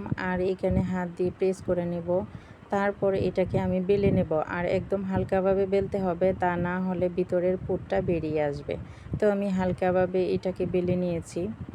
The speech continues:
লক্ষ্য রাখতে হবে যেন রুটিটা বেশি মোটাও না হয়ে যায়, আবার না পাতলাও হয়ে যায়। তো সবগুলোই আমি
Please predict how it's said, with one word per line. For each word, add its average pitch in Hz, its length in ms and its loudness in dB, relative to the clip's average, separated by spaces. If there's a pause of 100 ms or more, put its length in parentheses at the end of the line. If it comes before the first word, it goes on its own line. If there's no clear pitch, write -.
(280)
লক্ষ্য 202 360 4
রাখতে 220 320 2
হবে 190 300 2
যেন 185 340 4
রুটিটা 190 480 2
বেশি 185 260 2
মোটাও 185 400 2
না 190 160 0
হয়ে 196 240 0
যায়, 202 280 2
আবার 175 240 2
না 180 140 2
পাতলাও 180 480 2
হয়ে 170 240 2
যায়। 151 220 0 (100)
তো 180 100 0 (140)
সবগুলোই 190 580 2
আমি 185 200 2